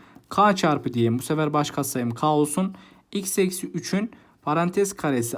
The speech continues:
artı dokuz şeklinde gelmesi gerekir. Şimdi bu parabolümüzün biz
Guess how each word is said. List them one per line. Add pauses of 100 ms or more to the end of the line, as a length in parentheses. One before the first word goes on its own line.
artı
dokuz
şeklinde
gelmesi
gerekir. (500)
Şimdi
bu
parabolümüzün
biz